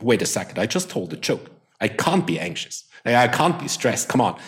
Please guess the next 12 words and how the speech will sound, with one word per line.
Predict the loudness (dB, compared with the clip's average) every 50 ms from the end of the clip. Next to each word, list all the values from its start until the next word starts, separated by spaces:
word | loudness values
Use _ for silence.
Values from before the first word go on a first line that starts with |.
| -10 -2
I, | 0 2
I | 4 4 2
just | 2 0 -2 0 2
got | 4 4 4
up | 4 2 0
to | -6
get | -8 -4 2 2 4 4
a | 4
glass | 2 0 0 0 -2
of | -4 0 2
water," | 4 4 4 2 -4 -14 -20 -20 -20 -16 -4 0
right? | 0 0 0 -2